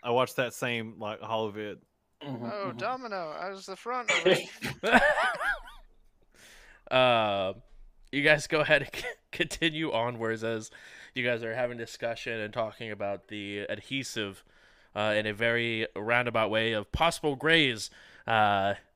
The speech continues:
Speaker 4: in this part of the spike. Uh, but you guys continue on, uh, a couple more floors, um, downwards, where you guys are now sitting at the, um,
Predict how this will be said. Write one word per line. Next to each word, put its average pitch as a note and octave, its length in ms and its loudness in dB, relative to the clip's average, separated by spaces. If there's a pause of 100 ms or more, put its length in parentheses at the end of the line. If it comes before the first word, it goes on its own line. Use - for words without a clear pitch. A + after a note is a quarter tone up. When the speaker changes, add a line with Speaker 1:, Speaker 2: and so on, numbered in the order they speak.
(320)
Speaker 4:
in A2 120 -4
this A2 160 -8
part A2 360 0
of G#2+ 400 -2
the G2 120 -8
spike. G2 520 -4 (1600)
Uh, G#2+ 160 -4
but E3+ 120 2
you G3+ 40 0
guys A3 160 6
continue F3+ 440 -2
on, D3 320 6 (500)
uh, G2+ 420 2
a B2 100 -2
couple D3 280 -2
more C3 180 2
floors, A#2+ 720 -4 (400)
um, G2 460 -2 (1500)
downwards, A#2+ 600 -6
where A#2+ 140 -4
you B2 120 -6
guys C3 260 0
are A#2 120 -2
now B2 240 2
sitting A#2+ 340 -4
at A2+ 300 -2
the, G#2+ 440 -10 (480)
um, G2 600 -12